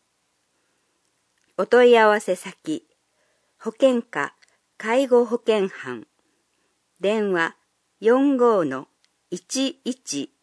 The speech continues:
五七。令和三年度は第八期介護保険事業計画の初年度となり、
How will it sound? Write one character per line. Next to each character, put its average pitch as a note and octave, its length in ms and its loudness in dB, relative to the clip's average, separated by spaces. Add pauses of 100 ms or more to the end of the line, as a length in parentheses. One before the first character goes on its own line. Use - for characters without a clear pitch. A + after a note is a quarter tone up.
(140)
五 F#3+ 440 2
七。 F3 380 -6 (2500)
令 C4 240 2
和 C#4 140 2
三 B3+ 360 -4
年 A#3 240 -4
度 C#3 120 -10
は B2+ 220 -16 (400)
第 G#3+ 400 -2
八 - 420 -12
期 - 220 -14 (320)
介 C4+ 280 -2
護 B3 200 2
保 A#3 140 -10
険 A3 340 0
事 G3+ 160 -4
業 G3 240 0
計 G#3 340 -6
画 - 280 -14
の B2 180 -12 (200)
初 - 200 -2
年 B3 280 -2
度 F#3+ 120 -4
と C3+ 180 -10
な D3+ 140 -12
り、 - 160 -18